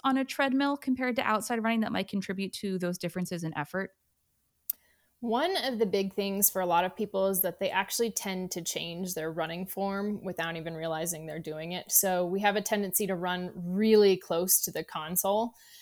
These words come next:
Speaker 2: And so the result of that is your stride actually gets kind of choppy. You're not getting a full arm swing. Um, so getting yourself to run actually towards the middle of the treadmill, it, it literally takes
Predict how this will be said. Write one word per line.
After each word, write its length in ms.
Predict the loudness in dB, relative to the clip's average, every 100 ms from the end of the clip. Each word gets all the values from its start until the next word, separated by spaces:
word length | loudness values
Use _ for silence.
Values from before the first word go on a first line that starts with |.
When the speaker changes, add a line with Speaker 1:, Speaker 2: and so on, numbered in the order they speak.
| -20 _
Speaker 2:
And 180 | -2 2
so 140 | 4 4
the 80 | 4
result 360 | 4 6 6
of 140 | 4 6
that 260 | 6 4
is 340 | 2 0 0 0
your 140 | 0
stride 720 | 2 2 0 2 4 4 2
actually 440 | 0 -2 -2 -2 0
gets 360 | -2 0 -2
kind 260 | -2 -6 -6
of 120 | -2
choppy. 640 | 4 4 4 2 2 0 -2
You're 120 | -4
not 360 | -2 -4 -6 -4
getting 260 | -2 -2
a 60 | -6
full 360 | -4 -2 0 0
arm 280 | 2 4 8
swing. 600 | 8 8 4 2 0 -2 -8 -20 -20 -8 0
Um, 440 | 0 0 -2 -2
so 200 | 4 4
getting 400 | 4 2 4 4
yourself 500 | 2 2 2 2 0 -4
to 140 | -4
run 560 | 0 0 0 0 0 -2
actually 560 | -4 -4 -2 2 2 0
towards 560 | -8 -2 0 2 2 2
the 100 | 0
middle 480 | -2 0 4 6 6
of 240 | 4 2
the 100 | 0
treadmill, 720 | -2 -2 0 2 2 4 4 2
it, 180 | -2 -2 0
it 120 | 0
literally 640 | 2 4 4 4 4 4 2
takes 540 | 2 0 4 4 4